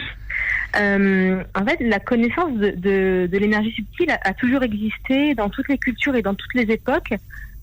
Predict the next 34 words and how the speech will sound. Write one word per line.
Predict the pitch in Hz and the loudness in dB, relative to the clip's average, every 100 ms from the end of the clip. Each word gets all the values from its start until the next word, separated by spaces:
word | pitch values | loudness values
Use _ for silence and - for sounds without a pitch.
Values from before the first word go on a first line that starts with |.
| - | -4
Euh, | 202 202 196 196 185 | 0 2 2 2 0
et | - 202 | 0 0
ces | 220 | 2
dernières | 208 226 240 | 2 2 2
décennies, | 220 220 254 240 285 339 - | 2 0 2 2 2 0 -4
c'est | 220 | -2
surtout | 240 269 | -2 0
de | 220 | 2
l'Asie | 220 220 214 262 | 2 2 2 0
que | - | 0
ça | 233 | 0
nous | 202 | 2
vient, | 208 240 285 | 2 2 0
c'est-à-dire | 285 202 - | -2 -6 -4
que | 190 | -2
la | 175 180 185 | 0 0 0
médecine | 190 - 220 208 | -2 -2 -2 -2
chinoise | - 226 214 214 214 190 175 - - - | 0 2 4 4 2 0 -4 -8 -12 -2
en | 196 | -2
parle, | 190 254 294 247 | 2 2 2 2
le | 190 | 2
yoga | 196 196 196 220 208 | 2 2 2 2 2
en | 196 | 2
Inde, | 214 269 302 190 - - - - | 2 2 2 0 -4 -14 -14 -4
puis, | - 226 202 | 2 2 2
et | |
puis | 196 - | 2 2
récemment | 240 214 220 202 208 | 2 0 0 0 2
aussi, | 190 - - 247 226 | 0 -4 -2 2 2
euh, | 175 170 170 165 | 2 0 0 0
le | 185 | 0
Reiki | 190 190 190 - | 0 0 0 0
au | 254 | 2
Japon, | 226 220 - 190 | 2 -2 -2 -4